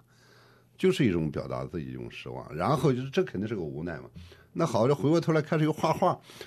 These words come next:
所以我的画跟我做那种摄影研究完全是两回事儿。那个就是感觉我说有点像剃刀杀人，这个像在家 <laughs>捻针绣花啊，就是这种感觉，就是一个人的两面，甚至是三面，甚至是无穷面。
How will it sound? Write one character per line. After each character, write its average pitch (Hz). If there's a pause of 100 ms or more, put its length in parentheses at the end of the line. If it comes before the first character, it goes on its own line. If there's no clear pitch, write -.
(160)
所 196
以 -
我 160
的 185
画 170
跟 147
我 120
做 143
那 127
种 120
摄 139
影 87
研 76
究 110
完 143
全 254
是 285
两 -
回 76
事 -
儿。 69
那 135
个 185
就 156
是 139
感 85
觉 92
我 95
说 82
有 90
点 101
像 76
剃 92
刀 92
杀 90
人， 67 (640)
这 139
个 117
像 98
在 107
家 92
<laughs> -
捻 92
针 101
绣 90
花 87
啊， 85
就 95
是 117
这 175
种 180
感 127
觉， 120 (240)
就 165
是 170
一 196
个 185
人 151
的 151
两 78
面， 95
甚 95
至 90
是 80
三 117
面， 95
甚 90
至 85
是 78
无 107
穷 71
面。 67